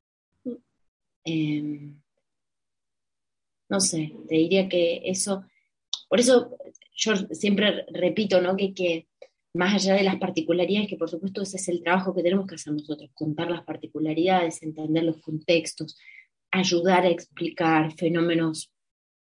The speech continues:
Speaker 2: geopolíticos, fenómenos sociales, fenómenos culturales.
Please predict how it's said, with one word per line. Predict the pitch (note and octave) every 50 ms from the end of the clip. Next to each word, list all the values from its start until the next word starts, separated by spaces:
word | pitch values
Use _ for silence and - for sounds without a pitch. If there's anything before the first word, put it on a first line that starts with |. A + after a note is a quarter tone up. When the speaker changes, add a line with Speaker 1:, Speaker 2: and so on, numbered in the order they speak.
| -
Speaker 2:
geopolíticos, | - - F#3 D#3 D#3 D#3 E3 D#3 D#3 E3 F3+ E3+ E3 D#3 - D#3+ D#3+ D#3 D#3 D#3+ D3 C#3+ -
fenómenos | - E3+ E3 E3+ E3 E3 D#3+ D3+ D3+ D3+
sociales, | - D#3 - - - F3 E3 E3 D#3 D#3 D#3 D#3
fenómenos | - D#3+ E3 F3 F3+ F3 E3+ -
culturales. | - - D#3+ C#3+ - - D#3+ D#3+ E3 D#3 D#3 D#3 D#3